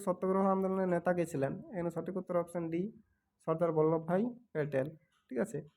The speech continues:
আচ্ছা, এখানে আরেকটা আছে, আটানব্বই নম্বরে বলেছে নিম্নের কোনটি তাপ পরিমাপের একক? এখানে সঠিক উত্তর হয়ে যাবে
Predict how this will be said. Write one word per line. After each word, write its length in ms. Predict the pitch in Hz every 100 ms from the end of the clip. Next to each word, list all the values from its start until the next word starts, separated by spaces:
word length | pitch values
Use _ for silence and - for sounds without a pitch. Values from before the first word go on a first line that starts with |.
| _ _ _ _ 156
আচ্ছা, 140 | 147 151
এখানে 220 | 156 165 165 180 - _ _ _ _ _ _ _ _ - 156
আরেকটা 260 | 175 175 170
আছে, 160 | 156 175 254 - _ _ _ _ _ _ - 151
আটানব্বই 380 | 180 202 202 202
নম্বরে 180 | 208 208
বলেছে 180 | 202 220 185
নিম্নের 280 | 185 196 202 - -
কোনটি 280 | 190 202 196 151
তাপ 160 | 165 180 190
পরিমাপের 400 | 185 185 180 170
একক? 220 | 156 139 147 - -
এখানে 180 | 170 170
সঠিক 200 | 170 180 190
উত্তর 140 | 185 185
হয়ে 140 | 185
যাবে 140 | 185